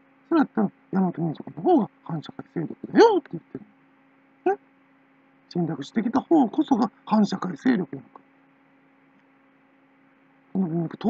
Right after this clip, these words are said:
りまくってんの。たくさんし。まあ、でも、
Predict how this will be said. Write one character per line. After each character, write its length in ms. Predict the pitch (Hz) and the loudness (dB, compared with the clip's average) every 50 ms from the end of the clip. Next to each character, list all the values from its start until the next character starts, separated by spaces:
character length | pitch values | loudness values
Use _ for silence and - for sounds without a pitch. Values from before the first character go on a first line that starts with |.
| 302 | 10
り 80 | 302 285 | 10 10
ま 100 | 285 254 | 8 8
く 80 | 190 233 | 4 2
っ 40 | |
て 120 | - - 220 | 0 0 0
ん 60 | 190 | 0
の。 80 | 156 - - _ _ _ _ _ _ _ _ _ _ _ _ _ _ _ _ _ _ _ _ _ _ _ _ _ _ _ _ _ _ _ _ _ _ _ _ _ _ _ _ | 0 -2 -8 _ _ _ _ _ _ _ _ _ _ _ _ _ _ _ _ _ _ _ _ _ _ _ _ _ _ _ _ _ _ _ _ _ _ _ _ _ _ _ _
た 80 | - - | -16 -16
く 160 | - - - | -16 -14 -14
さ 60 | - | -16
ん 40 | - | -16
し。 100 | - - _ _ _ _ _ _ _ _ _ _ _ _ _ _ _ _ _ _ _ _ _ _ _ _ _ _ _ _ _ _ _ _ _ | -16 -20 _ _ _ _ _ _ _ _ _ _ _ _ _ _ _ _ _ _ _ _ _ _ _ _ _ _ _ _ _ _ _ _ _
ま 100 | - 339 | -2 0
あ、 40 | 339 | 2
で 140 | - - 330 | 4 4 6
も、 180 | 277 233 202 | 6 4 2